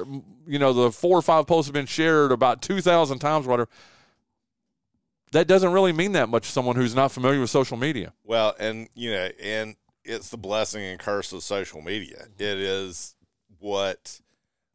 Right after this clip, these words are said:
Speaker 2: um, so many of us use now to be connected, and it probably connects us to, um, some people that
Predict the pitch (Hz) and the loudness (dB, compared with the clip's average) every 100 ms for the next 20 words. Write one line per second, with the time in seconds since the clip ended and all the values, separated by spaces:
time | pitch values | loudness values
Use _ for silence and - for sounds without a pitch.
0 | _ - 90 90 90 107 104 95 98 98 | _ -8 -6 -6 -8 -6 -4 -6 -8 -6
1 | 90 87 82 - 87 87 80 80 87 92 | -6 -6 -10 -12 -12 -14 -14 -12 -8 -8
2 | 90 78 - 90 85 80 80 - _ _ | -8 -12 -12 -10 -10 -12 -14 -18 _ _
3 | _ _ _ _ 107 110 92 85 90 85 | _ _ _ _ -12 -10 -8 -6 -6 -6
4 | 101 101 90 _ _ _ 90 95 95 95 | -10 -10 -16 _ _ _ -10 -8 -8 -10
5 | - - 120 127 113 104 107 98 95 - | -10 -6 -4 -4 -6 -8 -8 -6 -6 -6
6 | - 90 87 - - 90 92 90 87 82 | -8 -8 -8 -10 -10 -10 -10 -10 -12 -14
7 | 73 _ _ - _ _ _ _ _ 82 | -20 _ _ -20 _ _ _ _ _ -8
8 | 87 85 85 - 90 87 113 113 95 92 | -8 -8 -12 -14 -14 -14 -12 -12 -10 -12
9 | 85 85 87 87 | -10 -6 -6 -6